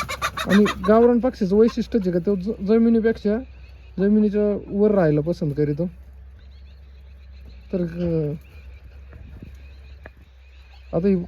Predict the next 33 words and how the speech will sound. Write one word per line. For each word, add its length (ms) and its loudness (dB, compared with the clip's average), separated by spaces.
काठी 200 4
आपण 340 2
थोडी 260 4
थोडी 160 4
करून 300 2
वर 200 6
घेऊ 200 2
एक 220 -6
पुढल्या 240 4
काही 160 4
दिवसात, 340 0
आणि 80 -6
म्हणजे 320 0
एका 160 2
लेवलवर, 460 4
जेणेकरून 500 0
त्यांना 200 2
एकदा 160 0
सवय 320 2
झाली 280 4
का, 60 -4
आणि 80 0
आपल्याला 300 2
काठी 220 2
पण 140 4
वाढावं 300 6
लागेल 260 4
एखादी 280 4
अजून 260 2
बांबू 300 2
त्याचा, 260 2
म्हणजे 180 0
का 280 4